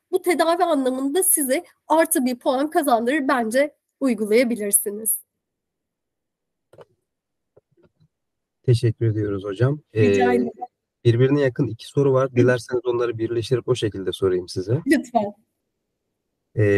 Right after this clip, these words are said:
Speaker 2: deri şampuanları kullanımı yapılmalı mı? Tedavide ne fark eder? Ee, şampuanların kullanım süresi ve sıklığı nasıl yapılmalı?
Speaker 1: <clears throat>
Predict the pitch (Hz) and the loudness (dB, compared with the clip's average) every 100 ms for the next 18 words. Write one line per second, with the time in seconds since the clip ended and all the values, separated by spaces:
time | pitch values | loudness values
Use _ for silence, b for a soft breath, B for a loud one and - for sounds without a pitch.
0 | 98 98 - 117 147 - 147 127 139 127 | 2 2 6 6 6 2 0 2 4 6
1 | 120 117 123 117 120 123 110 107 - 120 | 4 2 0 2 2 2 0 0 0 0
2 | 120 127 143 139 160 _ _ _ - 127 | 2 2 2 0 -2 _ _ _ -2 0
3 | 123 127 113 104 110 - 139 131 135 135 | 4 2 2 0 0 0 0 0 0 0
4 | 147 - _ _ _ _ 107 104 101 - | -2 -6 _ _ _ _ 0 2 2 2
5 | 127 120 135 131 123 113 117 120 127 123 | 0 2 2 2 2 0 0 0 0 0
6 | 120 117 117 107 - 120 131 139 120 107 | -2 -2 -4 -6 -6 -4 -2 0 0 -2
7 | 90 320 269 - - | 0 0 0 -4 -8